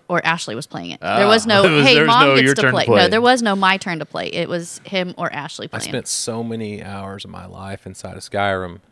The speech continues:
Speaker 2: <laughs>
Speaker 3: that I can't even imagine. I mean, if I could have all those hours back, there's probably at least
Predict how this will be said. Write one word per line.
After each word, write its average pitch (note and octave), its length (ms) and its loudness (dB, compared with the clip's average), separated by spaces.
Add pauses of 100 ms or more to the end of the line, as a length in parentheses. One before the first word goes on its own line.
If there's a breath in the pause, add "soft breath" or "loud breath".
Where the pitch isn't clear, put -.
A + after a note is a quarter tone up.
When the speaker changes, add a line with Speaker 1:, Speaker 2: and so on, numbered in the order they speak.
(120)
Speaker 2:
<laughs> - 240 -20
Speaker 3:
that - 680 -10
I F#2+ 120 -2
can't G2 260 -8
even F#2 400 -10 (340 soft breath)
imagine. F#2+ 680 -8 (800 soft breath)
I F#2 80 -10
mean, F2+ 280 -10 (260 soft breath)
if - 140 -8
I A#2 60 2
could A#2+ 140 -2
have A#2 160 0
all G#2+ 160 4
those G#2 200 2
hours F#2 340 0
back, E2 340 -8
there's F#2+ 160 -10
probably A2+ 440 2
at F2 120 -8
least G#2 380 -10